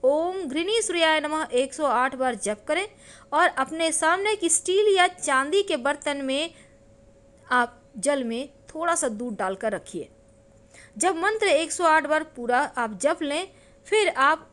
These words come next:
उस जल को भगवान सूर्य को अर्पित कर दें, तो ऐसा करने से आपकी सभी मनोकामनाएं पूर्ण हो जाती है। तो हम आपसे विदा लेते हैं। जानकारी अच्छी लगे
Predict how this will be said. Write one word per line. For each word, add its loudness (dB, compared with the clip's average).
उस -4
जल 0
को 2
भगवान -2
सूर्य 0
को -2
अर्पित -2
कर -4
दें, -2
तो 4
ऐसा 2
करने 0
से 0
आपकी -2
सभी -4
मनोकामनाएं -4
पूर्ण -4
हो -2
जाती -6
है। -10
तो 6
हम 6
आपसे 8
विदा 8
लेते 6
हैं। 2
जानकारी 8
अच्छी 2
लगे 6